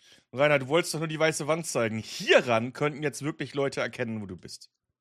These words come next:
Ich nicht. Sie, also, ganz sicher nicht, ja? Hab auch kein Interesse dran.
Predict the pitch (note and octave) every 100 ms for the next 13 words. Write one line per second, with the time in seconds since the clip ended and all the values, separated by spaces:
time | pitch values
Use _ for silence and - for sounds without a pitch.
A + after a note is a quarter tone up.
0 | _ _ _ _ _ _ _ _ _ G#3+
1 | - A#2 - - _ _ _ _ _ _
2 | _ _ _ _ _ _ _ _ _ _
3 | _ - C3+ D#3+ D#3+ - _ _ _ _
4 | D3+ F3 D3+ G#2+ F#2 E2+ C2 - D3 D#3+
5 | _ _ _ _ _ _ _ _ _ _
6 | D3+ E3 - D3+ B2 C3 A2+ F#2+ -